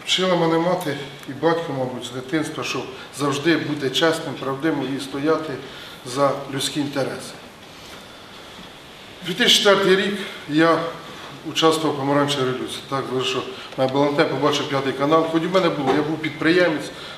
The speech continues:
було, значить, чому не їхати? Але ми приїхали разом з хлопцями,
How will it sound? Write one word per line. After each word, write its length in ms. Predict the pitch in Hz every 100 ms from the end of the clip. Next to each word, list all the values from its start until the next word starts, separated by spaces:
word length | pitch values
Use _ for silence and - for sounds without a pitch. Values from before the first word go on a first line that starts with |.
| -
було, 420 | 151 190 190 127 - - -
значить, 320 | 147 143 147 120 - - - - - - - - - -
чому 300 | - 196 196
не 80 |
їхати? 380 | 190 165 139 127 -
Але 160 | 143 160
ми 100 | 175
приїхали 420 | 156 180 185 165
разом 420 | 151 156 151 147 143
з 40 |
хлопцями, 400 | 185 185 - 151